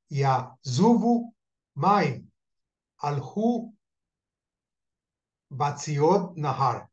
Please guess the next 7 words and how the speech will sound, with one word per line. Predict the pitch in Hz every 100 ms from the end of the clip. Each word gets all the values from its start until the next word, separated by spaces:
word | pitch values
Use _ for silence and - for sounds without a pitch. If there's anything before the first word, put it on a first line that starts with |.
| _ _ _
Y | 143
cuando | 123 147 135 135
pidieron | 143 139 175
agua, | 196 233 175 143 160 - _ _ _ _
Hashem | 127 - 175 208
les | 190 -
abrió | 143 127 135 160 180 -